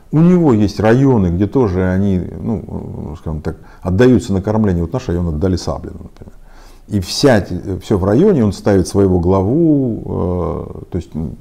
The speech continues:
предлагает, естественно, губернатор это согласовывает. И после этого начинается вот этот процесс. Принимая генплан, э, вот этим большинством из «Единой России», они фактически, э, плевать хотели на то, что нужно заниматься сельхозпроизводством,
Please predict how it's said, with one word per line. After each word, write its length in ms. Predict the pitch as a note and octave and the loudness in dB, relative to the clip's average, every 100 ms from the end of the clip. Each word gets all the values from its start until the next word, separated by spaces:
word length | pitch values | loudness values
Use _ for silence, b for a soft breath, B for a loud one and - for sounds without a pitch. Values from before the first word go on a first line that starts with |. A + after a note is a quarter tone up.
| - | -6
предлагает, 640 | F#2+ G2+ G2+ G2+ E2+ D#2 | 0 2 2 2 0 -4
естественно, 400 | F2 G2 E2+ E2+ | -6 -6 -6 -6
губернатор 460 | E2+ F#2 F2+ D#2+ D#2+ | -2 0 -2 -2 -6
это 200 | - E2 B B - | -8 -12 B B -14
согласовывает. 800 | - E2+ F#2+ F#2 F2 D2 D2 B B B B | -6 -2 -2 -2 -4 -4 -8 B B B B
И 60 | C#3+ | -2
после 360 | G#3 A#3+ C4+ | 0 2 0
этого 200 | C#4 F#3 | 2 2
начинается 400 | D3+ - G#3 G3+ | 0 0 -2 -2
вот 80 | C#3+ | -2
этот 160 | D3+ C#3+ | -2 -2
процесс. 460 | G#2 - - - b b b b - - | -4 -4 -12 -14 b b b b -16 -2
Принимая 500 | C3+ D#3+ C3+ A2+ G2 | 2 4 4 2 2
генплан, 760 | A2+ C3 C3 G3+ A3 G3 F3+ - - - | 2 2 2 4 4 2 -4 -12 -20 -8
э, 460 | A2+ A2 G#2+ G#2+ | -4 -2 -2 -2
вот 180 | A2+ G#2+ | -4 -2
этим 380 | G#2+ - F#2 F2+ | -2 -2 -4 -2
большинством 540 | F#2+ - A2 G#2+ F2+ | -2 -4 -6 -2 -2
из 80 | F2 | -2
«Единой 280 | F2+ G2 F#2+ | -2 0 0
России», 540 | A#2+ - A3+ G3 E3 B B B B | 0 -2 -2 -2 -2 B B B B
они 380 | - D3+ E3+ E3 | 2 4 4 2
фактически, 760 | B2+ A#2+ A#2+ A#2 G#2 - A2 G#2 | 0 -2 -2 -4 -6 -4 -2 -2
э, 440 | G2 G#2 G2+ G#2 - | -2 -8 -10 -12 -2
плевать 300 | A#2+ G2+ - | 0 2 0
хотели 320 | F#2 F#2+ F2 | -2 -2 -2
на 160 | F2 | -2
то, 100 | F2 | -4
что 160 | F2+ F2+ | -6 -6
нужно 220 | F2 D#2+ | -6 -6
заниматься 400 | E2 F#2 F2+ F2+ | -6 -4 -4 -6
сельхозпроизводством, 920 | E2+ E2+ - F#2+ G#2 D#3+ A3 - C3+ | -10 -12 -6 -4 -2 -2 -4 -6 -12